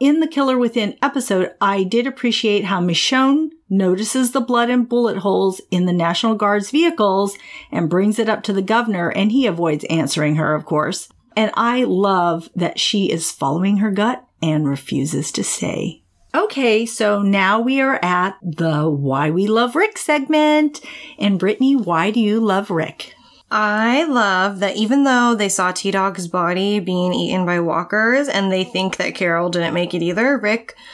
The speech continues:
Speaker 2: always maintains hope for Lori and Carl. He says, "That doesn't mean they didn't make it. We're going back." It's his natural instinct. And I know this moment is cut short because he then hears Judith's soft baby cries, but he is just very quick to have faith when it comes to his family. So I really appreciate that.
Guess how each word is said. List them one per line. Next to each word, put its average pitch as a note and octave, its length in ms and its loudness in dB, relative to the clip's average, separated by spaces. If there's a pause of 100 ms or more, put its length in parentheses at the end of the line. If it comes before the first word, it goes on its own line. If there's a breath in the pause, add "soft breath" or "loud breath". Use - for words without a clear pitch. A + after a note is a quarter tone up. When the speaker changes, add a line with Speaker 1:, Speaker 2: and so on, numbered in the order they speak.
(340 loud breath)
Speaker 2:
always D#4+ 460 2
maintains G#3+ 560 2
hope G3+ 340 -2
for D4 220 0
Lori D4 320 2
and D#4+ 180 4
Carl. D#4+ 380 2
He C4 180 2
says, G#3+ 480 0 (400 loud breath)
"That B3 140 2
doesn't C#4+ 260 2
mean B3 180 4
they G#3 140 2
didn't G3 260 0
make E3+ 220 0
it. - 140 -4
We're F#3 120 0
going G#3+ 320 0
back." - 440 -4 (140)
It's G#3 160 -4
his A3+ 140 0
natural A3 500 0
instinct. - 600 -2
And F#3 160 0 (320 loud breath)
I G#3+ 120 0
know A3 140 2
this A3 160 0
moment G#3 300 0
is F#3+ 80 -2
cut - 200 -6
short G3 360 0
because F#3+ 280 -4
he F#3+ 100 0
then F3 200 0
hears F#3 360 0
Judith's F#3+ 460 -2
soft A#3+ 420 -2
baby A#3 220 0
cries, A3 600 -2
but A#3+ 280 0
he - 240 -2
is G#3+ 200 0
just G#3+ 380 0
very A3+ 720 2
quick G3+ 280 -4
to G#3+ 120 0
have G3 220 0
faith D#3+ 340 -6
when F3 80 0
it D#3 120 -2
comes E3 260 -2
to - 80 -6
his - 180 -4
family. - 380 -4
So G#3+ 140 -2
I G3 60 0
really G3+ 300 2
appreciate - 560 -4
that. - 280 -6